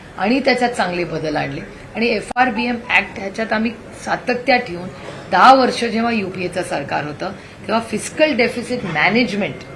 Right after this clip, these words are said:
जी असते, म्हणजे जे पैसे येतात आणि खर्च होतात त्याच्यात गॅप राहू नये म्हणून ती,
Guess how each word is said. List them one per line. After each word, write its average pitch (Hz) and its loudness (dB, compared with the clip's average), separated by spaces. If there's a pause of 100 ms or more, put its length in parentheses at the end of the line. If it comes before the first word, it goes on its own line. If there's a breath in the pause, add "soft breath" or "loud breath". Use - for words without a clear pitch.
(760)
जी 220 2
असते, 202 2
म्हणजे 180 -2
जे 196 -2
पैसे 202 -2
येतात 220 0
आणि 226 0
खर्च 208 -2
होतात 202 -2
त्याच्यात 233 0 (280)
गॅप 220 4
राहू 190 2
नये 160 -2 (360 loud breath)
म्हणून 240 -2
ती, 254 -2